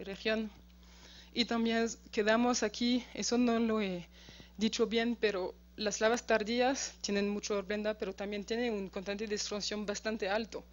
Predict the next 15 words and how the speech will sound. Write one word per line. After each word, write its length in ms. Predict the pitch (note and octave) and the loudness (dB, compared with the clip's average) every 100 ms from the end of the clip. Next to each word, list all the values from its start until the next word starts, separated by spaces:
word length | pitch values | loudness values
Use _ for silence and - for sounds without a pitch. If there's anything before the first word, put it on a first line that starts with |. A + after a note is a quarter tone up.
| - - - - | -20 -20 -20 -6
y 100 | G3 | 0
eso 180 | G#3+ | 0
todavía 520 | G#3 G3+ F#3+ F#3+ G3 G3+ | 2 4 4 4 0 -2
no 140 | G3+ | -4
sabemos 340 | F#3+ F#3 F#3+ | -6 -8 -8
cómo 200 | - G3+ | -10 -10
explicarlo. 500 | F#3+ - F#3+ G3+ F#3 - - - - - - - - - - - - - - - - - - - - - | -10 -10 -8 -6 -8 -12 -18 -20 -20 -20 -20 -20 -20 -20 -20 -20 -20 -20 -20 -20 -20 -20 -20 -20 -20 -12
Entonces, 400 | G#3 G#3+ G#3+ B3 | -8 -4 0 0
si 140 | - A3+ | 0 2
vamos 280 | A#3 C4+ | 4 4
subiendo 460 | C4+ A#3 A#3+ B3 A#3+ | 0 -2 0 2 2
el 100 | A3 | 4
magma 480 | A3 A3+ A3+ A3 - | 2 2 4 2 2
en 220 | - G3+ G3 | -2 -2 -2
la 280 | F3+ F3+ | -4 -6